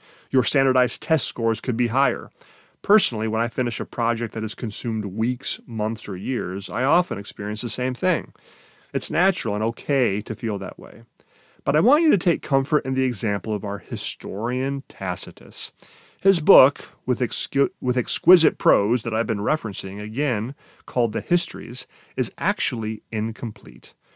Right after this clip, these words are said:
We have about one-third of it. The rest is lost to history. When I wonder about what we could learn about Roman,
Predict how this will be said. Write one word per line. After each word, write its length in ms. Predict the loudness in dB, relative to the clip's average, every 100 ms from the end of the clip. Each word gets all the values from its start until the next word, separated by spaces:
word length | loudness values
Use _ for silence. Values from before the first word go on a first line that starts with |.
| _ _
We 120 | 4 6
have 140 | 6
about 280 | 6 6 4
one-third 680 | 4 6 4 0 0 2 2
of 100 | -2
it. 160 | -12 _ _ _ _ _
The 140 | -2
rest 480 | 2 4 2 2 -2
is 140 | -4 -4
lost 600 | 0 2 0 -2 -6 -6
to 80 | -2
history. 520 | 0 0 -6 -12 -14 _ -20 -20 _ _ _
When 140 | 2 4
I 120 | 6
wonder 680 | 6 6 6 4 0 -4
about 320 | -6 -2 -2 -2
what 200 | -4 -2
we 120 | -2
could 180 | -2 -4
learn 220 | -2 -2
about 260 | -4 -8 -10
Roman, 680 | -4 0 0 0 -6 -14